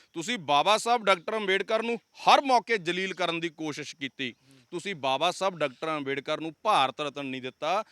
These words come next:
Speaker 1: ਉੱਨੀ ਸੌ ਉਣਾਨਵੇਂ ਦੇ ਵਿੱਚ ਸਾਹਿਬ ਸ਼੍ਰੀ ਕਾਂਸ਼ੀ ਰਾਮ ਨੇ ਬੀਪੀ ਸਿੰਘ ਦੀ ਸਰਕਾਰ ਤੋਂ ਭਾਰਤ ਰਤਨ ਦਵਾਇਆ ਸੀ। ਤਾਂ ਤੁਹਾਨੂੰ ਬਾਬਾ ਸਾਹਿਬ ਨਾਲ ਐਡੀ ਵੱਡੀ ਕਿਹੜ ਸੀ? ਤੁਸੀਂ ਬਾਬਾ ਸਾਹਿਬ ਨੂੰ ਹਰ ਮੌਕੇ ਜਲੀਲ ਕਰਨ ਦੀ ਕੋਸ਼ਿਸ਼ ਕਰਦੇ ਰਹਿੰਦੇ ਸੀ,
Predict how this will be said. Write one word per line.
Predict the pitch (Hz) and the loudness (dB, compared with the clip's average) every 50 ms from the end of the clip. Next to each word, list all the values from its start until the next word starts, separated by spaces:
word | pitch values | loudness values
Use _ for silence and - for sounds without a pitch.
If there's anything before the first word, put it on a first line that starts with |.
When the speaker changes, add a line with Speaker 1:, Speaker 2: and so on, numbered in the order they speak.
| _ _ _ - | _ _ _ -12
Speaker 1:
ਉੱਨੀ | 147 156 170 175 180 165 | -10 -8 -6 -6 -6 -6
ਸੌ | - 170 | -6 -6
ਉਣਾਨਵੇਂ | 165 147 139 135 135 139 143 143 147 139 | -6 -4 -6 -6 -6 -6 -6 -6 -6 -6
ਦੇ | 143 | -8
ਵਿੱਚ | 139 147 143 - | -8 -10 -10 -10
ਸਾਹਿਬ | 208 - - - 151 185 233 220 | -12 -10 -6 -2 0 0 0 -2
ਸ਼੍ਰੀ | - - 160 151 156 | -6 -6 -4 -4 -4
ਕਾਂਸ਼ੀ | 143 - 147 139 131 - - 135 131 | -4 -6 -8 -10 -10 -10 -12 -12 -10
ਰਾਮ | 127 120 120 123 | -10 -10 -10 -8
ਨੇ | 123 139 170 214 247 - _ _ _ _ _ - | -6 -6 -6 -6 -8 -10 _ _ _ _ _ -8
ਬੀਪੀ | 113 139 165 - - 185 185 170 | -4 -4 -4 -4 -6 -8 -8 -8
ਸਿੰਘ | - - 170 180 175 | -10 -10 -10 -10 -10
ਦੀ | 175 165 | -10 -10
ਸਰਕਾਰ | - 143 135 123 113 127 123 123 120 | -10 -10 -10 -8 -6 -4 -4 -4 -4
ਤੋਂ | - - 196 247 269 262 - _ _ _ _ _ _ | -6 -8 -6 -6 -6 -8 -12 _ _ _ _ _ _
ਭਾਰਤ | 233 202 160 139 135 120 | 4 4 4 4 2 0
ਰਤਨ | 143 147 147 131 147 143 139 | -4 -4 -4 -4 -4 -6 -6
ਦਵਾਇਆ | 131 127 127 120 117 117 117 | -6 -4 -4 -4 -4 -6 -8
ਸੀ। | 117 - - - _ _ _ _ _ _ _ | -10 -12 -20 -20 _ _ _ _ _ _ _
ਤਾਂ | - 269 | -4 -4
ਤੁਹਾਨੂੰ | - _ _ - 269 277 269 285 269 180 | -4 _ _ -8 -6 -4 -4 -4 -4 0
ਬਾਬਾ | 143 165 151 156 180 233 269 | 4 4 6 8 8 6 6
ਸਾਹਿਬ | - 285 302 302 294 | 6 4 4 4 4
ਨਾਲ | 294 277 262 | 2 2 2
ਐਡੀ | 240 214 185 208 | 0 0 -2 -6
ਵੱਡੀ | 226 180 196 190 185 208 | -6 -4 -4 -4 -4 -6
ਕਿਹੜ | 170 - 190 220 | -2 -2 -2 -2
ਸੀ? | 233 - - 151 120 101 104 - - - - _ _ _ - - | -2 -2 -4 -8 -8 -8 -14 -18 -20 -20 -20 _ _ _ -16 -14
ਤੁਸੀਂ | - 175 - 240 220 | -14 -12 -12 -12 -2
ਬਾਬਾ | 160 139 139 143 156 185 202 | 2 4 4 6 6 4 2
ਸਾਹਿਬ | 175 220 233 247 | 4 2 2 2
ਨੂੰ | 254 262 214 | 2 -2 -6
ਹਰ | - - 151 185 | 0 2 2 2
ਮੌਕੇ | 214 220 220 202 196 - 214 | 4 2 2 2 2 0 -4
ਜਲੀਲ | 185 170 170 170 170 165 | -4 -4 -4 -4 -4 -6
ਕਰਨ | 160 160 160 156 156 156 | -4 -6 -6 -6 -4 -6
ਦੀ | 156 156 - - - - _ _ _ - | -8 -8 -10 -14 -20 -20 _ _ _ 0
ਕੋਸ਼ਿਸ਼ | 208 214 226 208 240 233 - - | 2 2 4 4 2 -2 -4 -4
ਕਰਦੇ | - 175 151 135 147 143 | -4 -4 -4 -2 -4 -4
ਰਹਿੰਦੇ | 139 139 147 156 139 | -4 -4 -4 -6 -6
ਸੀ, | - 123 117 117 | -6 -10 -12 -14